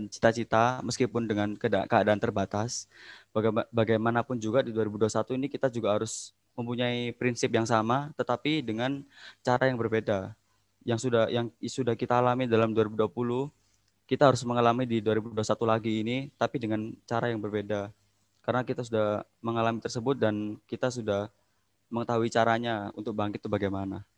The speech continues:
Nah, intinya itu, eh, kalau inti dari aku sih lebih itu sih, tetap semangat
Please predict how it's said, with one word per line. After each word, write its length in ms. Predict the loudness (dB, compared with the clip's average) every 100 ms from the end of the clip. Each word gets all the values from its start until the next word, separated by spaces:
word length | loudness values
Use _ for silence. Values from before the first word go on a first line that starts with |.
| _ _ _ _ _ _ _ _ _ _ _ -8
Nah, 260 | -4 -4 -4
intinya 380 | -6 -4 -4 -4
itu, 320 | -4 -4 -8 _ -6
eh, 100 | -2
kalau 140 | 0 0
inti 160 | 2
dari 160 | 2 2
aku 160 | 2 -2
sih 160 | -2
lebih 640 | -2 -2 -2 0 -2 -6 -8
itu 160 | -8
sih, 160 | -4 -4
tetap 320 | 0 0 0
semangat 400 | 2 4 4